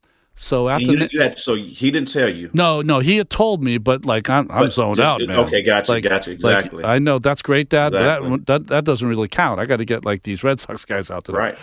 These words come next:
Speaker 2: right.
Speaker 1: So he had
Speaker 2: <laughs>
Speaker 1: told me, but I didn't know when he was gonna be on the field and all that kind of stuff.
Speaker 2: Mm-hmm.
Speaker 1: And, uh, as I, as the national anthem was done, I kinda saddled over to him. He gave me a hug or whatever, and I remember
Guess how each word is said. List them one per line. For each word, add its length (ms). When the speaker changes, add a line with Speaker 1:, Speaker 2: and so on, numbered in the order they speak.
Speaker 2:
right. 80
Speaker 1:
So 140
he 200
had 160
Speaker 2:
<laughs> 20
Speaker 1:
told 360
me, 300
but 120
I 100
didn't 220
know 120
when 160
he 40
was 100
gonna 160
be 80
on 100
the 60
field 460
and 100
all 140
that 100
kind 180
of 80
stuff. 260
Speaker 2:
Mm-hmm. 180
Speaker 1:
And, 400
uh, 380
as 240
I, 200
as 240
the 80
national 360
anthem 180
was 160
done, 480
I 60
kinda 260
saddled 380
over 240
to 180
him. 220
He 60
gave 160
me 120
a 40
hug 300
or 80
whatever, 340
and 80
I 60
remember 680